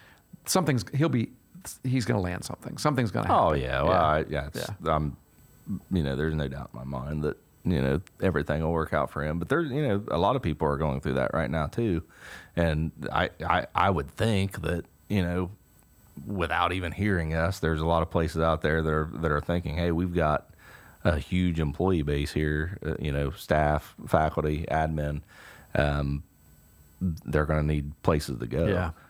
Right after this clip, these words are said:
Speaker 2: And, you know,
Speaker 1: Yeah.
Speaker 2: it's hard. <laughs> We live in a world <laughs> right now that it's, it's hard to find good employees. So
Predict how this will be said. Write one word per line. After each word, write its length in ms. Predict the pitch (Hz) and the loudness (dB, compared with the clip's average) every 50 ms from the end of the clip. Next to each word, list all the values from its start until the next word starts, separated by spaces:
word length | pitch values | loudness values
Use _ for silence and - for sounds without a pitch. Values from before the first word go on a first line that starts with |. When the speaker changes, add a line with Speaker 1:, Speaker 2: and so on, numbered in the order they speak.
| _ - - - - - 69 | _ -20 -20 -20 -8 -2 -2
Speaker 2:
And, 500 | 69 65 65 65 67 64 65 67 73 78 - - _ - - - - - - _ - - | 0 0 0 -2 -4 -4 -4 -6 -6 -8 -10 -14 _ -20 -20 -20 -20 -20 -20 _ -10 -4
you 100 | - - | -4 -2
know, 200 | - - - 64 | -2 -2 -2 -2
Speaker 1:
Yeah. 40 | 65 | -4
Speaker 2:
it's 120 | 73 - | -4 -6
hard. 420 | - - 82 80 80 80 76 71 73 - - - | -6 -2 0 2 2 2 0 -4 -8 -14 -18 -18
<laughs> 640 | - - - 62 76 - - 90 85 - - - - - 98 95 - - - - - - | -14 -8 -6 -6 -6 -6 -6 -8 -6 -4 -4 -4 0 2 0 0 0 -2 -10 -8 -4 0
We 100 | 92 95 | 2 4
live 180 | 101 98 95 92 | 4 4 4 4
in 60 | 87 | 4
a 60 | 80 | 4
world 500 | 76 78 92 104 101 90 85 87 90 87 85 - - | 4 4 4 6 6 6 6 4 4 2 0 -2 -4
<laughs> 100 | - - | -2 0
right 240 | - 87 - - | 0 0 0 -2
now 280 | - 85 80 87 90 85 | 0 0 2 2 2 2
that 160 | 87 82 78 90 | 2 2 2 2
it's, 100 | 90 - - - - - | 0 -2 -4 -12 -4 -2
it's 160 | 104 98 - | 0 0 4
hard 180 | 117 104 98 87 | 4 4 4 2
to 40 | 85 | 0
find 480 | - - 110 98 95 92 85 80 78 85 - - - - - - - - | 2 2 4 6 6 6 4 2 0 -2 -8 -18 -20 -20 -20 -10 -4 0
good 160 | 101 104 104 92 | 2 4 4 4
employees. 800 | 87 82 80 - 110 110 90 76 76 78 80 87 - - - - _ - - - - - | 4 2 2 2 2 4 4 4 4 4 2 2 0 -2 -10 -14 _ -20 -20 -20 -20 -18
So 520 | - - - 95 82 80 78 80 82 92 | -6 0 2 4 4 6 4 4 2 0